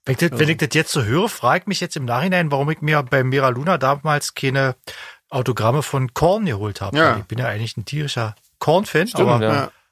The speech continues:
Speaker 1: auf die Idee bin ich an dem Abend ja nicht gekommen. Ich hab die da öfter getroffen backstage, haben Hallo gesagt.
Speaker 2: Ähm, naja, mein Gott, so ist es halt. Ähm, die Rebecca fragt weiter, ähm, wir sind ja jetzt schon alle ziemlich lange als Musiker, äh, unterwegs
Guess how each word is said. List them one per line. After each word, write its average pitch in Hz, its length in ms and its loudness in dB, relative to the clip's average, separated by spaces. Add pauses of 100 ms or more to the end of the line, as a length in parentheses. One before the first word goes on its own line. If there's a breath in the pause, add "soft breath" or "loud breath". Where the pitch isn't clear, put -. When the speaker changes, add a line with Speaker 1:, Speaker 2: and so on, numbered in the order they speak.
(140)
Speaker 1:
auf - 100 -6
die 170 180 2
Idee 160 200 4
bin 170 120 0
ich 175 80 -2
an 151 80 2
dem 165 120 0
Abend 135 180 4
ja 131 140 4
nicht 127 140 0
gekommen. 196 240 0
Ich 127 120 -4
hab 147 160 0
die 165 80 -2
da 143 120 2
öfter 143 340 0
getroffen 190 380 -2
backstage, 202 500 -2
haben 156 320 -2
Hallo 127 220 -4
gesagt. 202 420 -2 (320 loud breath)
Speaker 2:
Ähm, 113 260 -14 (200)
naja, 107 340 -2 (260)
mein 165 160 0
Gott, 135 240 2 (240)
so 202 140 2
ist 190 120 2
es 156 100 -2
halt. 139 320 2 (880 loud breath)
Ähm, 151 300 4 (220 loud breath)
die - 40 -4
Rebecca 156 380 0
fragt - 280 -2
weiter, 170 520 2
ähm, 143 560 -2
wir 127 80 -4
sind 151 160 -2
ja 151 40 4
jetzt 143 140 0
schon 147 140 -2
alle 131 180 -2
ziemlich 127 240 -4
lange 123 220 0
als 113 180 -6
Musiker, 151 880 2
äh, - 20 -2
unterwegs 139 720 0